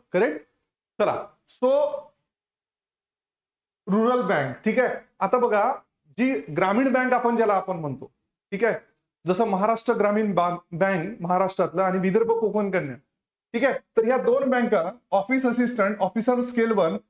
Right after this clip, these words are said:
स्केल टू आणि स्केल थ्री, म्हणजे जिथे स्केल टू आणि स्केल थ्री साठी एक्सपिरियन्स प्रोफेशनल्स घेतले जातात,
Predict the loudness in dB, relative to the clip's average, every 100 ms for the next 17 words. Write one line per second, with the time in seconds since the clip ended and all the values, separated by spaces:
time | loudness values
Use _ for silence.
0 | _ _ _ -2 0 0 2 0 -2 -2
1 | 0 0 0 0 0 -4 -16 -4 -2 -2
2 | -4 -2 -2 0 -2 0 0 0 -4 -8
3 | -4 -2 0 -2 0 0 0 -2 -8 _
4 | -4 -4 -8 -4 0 2 0 -2 -2 0
5 | 0 0 0 0 -2 0 0 0 -4